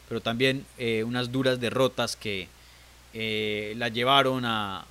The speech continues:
a su salida de la compañía. Pero Sabina Mazo es una peleadora muy joven, creo que debe tener apenas como veintisiete por ahí, a estas alturas.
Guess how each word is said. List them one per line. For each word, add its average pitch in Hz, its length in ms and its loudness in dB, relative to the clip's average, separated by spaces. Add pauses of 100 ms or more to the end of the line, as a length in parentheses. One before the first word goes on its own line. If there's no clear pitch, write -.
a 104 100 -8
su - 160 -8
salida 120 380 0
de 120 60 2
la 120 100 0
compañía. 101 600 -6
Pero 113 220 -2
Sabina 160 340 4
Mazo 214 260 4
es 185 60 -6
una 214 160 -2
peleadora 156 420 2
muy 160 220 -2
joven, 123 380 -2
creo 135 180 -6
que 156 100 -4
debe 127 120 0
tener 127 240 -2
apenas 135 320 -4
como 135 200 -4
veintisiete 98 1200 -6
por 120 180 -4
ahí, 165 140 -2 (540)
a 92 100 -8
estas 139 200 -8
alturas. 156 460 -4